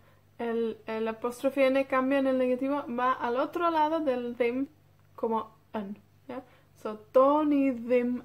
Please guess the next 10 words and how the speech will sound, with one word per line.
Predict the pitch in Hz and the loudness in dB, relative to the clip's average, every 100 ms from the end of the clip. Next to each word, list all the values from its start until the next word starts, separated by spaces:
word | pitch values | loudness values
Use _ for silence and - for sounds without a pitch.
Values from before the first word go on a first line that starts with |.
| - | -4
yn. | 220 190 185 - _ _ _ _ _ _ _ _ - | -2 -4 -10 -14 _ _ _ _ _ _ _ _ 0
Do'n | 285 285 294 277 | 2 4 4 2
i | 262 | 0
ddim | 240 247 240 233 - | 2 2 2 -2 -6
yn. | 214 196 190 - _ - | -8 -8 -12 -16 _ -20
¿A | |
chi? | 233 277 294 - _ _ _ _ _ _ _ _ _ _ _ _ _ _ _ _ _ _ _ _ _ _ _ _ _ _ _ _ _ _ _ - | -10 -6 -6 -10 _ _ _ _ _ _ _ _ _ _ _ _ _ _ _ _ _ _ _ _ _ _ _ _ _ _ _ _ _ _ _ -2
Do'n | 233 233 240 | 0 0 -2
i | 247 240 | -2 -4
ddim | 233 226 220 220 | -2 -2 -2 -4